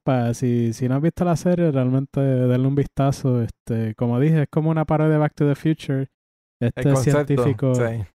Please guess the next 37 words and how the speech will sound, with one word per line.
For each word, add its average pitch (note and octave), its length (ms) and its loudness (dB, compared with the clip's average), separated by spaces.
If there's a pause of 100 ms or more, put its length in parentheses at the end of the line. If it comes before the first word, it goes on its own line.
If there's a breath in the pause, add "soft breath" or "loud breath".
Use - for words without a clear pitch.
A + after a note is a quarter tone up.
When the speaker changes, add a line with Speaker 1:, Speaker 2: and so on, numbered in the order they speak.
(360)
Speaker 1:
científico C#3 600 -2
súper C3+ 320 0
inteligente C3+ 760 -2
que A#2+ 160 -2
tiene A2+ 240 -4
a C3 40 -2
su, A#2+ 480 -2
a B2+ 80 -4
su B2 200 -4
nieto C3 360 -2
que A#2+ 100 0
se - 120 -6
lo A2 80 -2
llevan A#2 340 -2
sus B2 200 -2
aventuras B2 680 0
y A#2 80 -2
viajan A2 300 -2
por B2+ 160 0
el A#2 100 -2
tiempo A#2+ 580 -4
y A2 140 -6
a G#2+ 80 -8
diferentes A2 500 -10
dimensiones. A#2 920 -2 (720)
Este, G#2 800 -8 (320)
pero B2 240 0
lo D3 120 0
que B2 180 -4
pasa D3+ 760 0
entre C#3+ 280 -2
medio, D3+ 340 2
pues, A#2 160 0
es A#2 60 -2
lo B2+ 120 0
Speaker 2:
Sí. C#3 100 -4
Speaker 1:
que, A#2 400 -4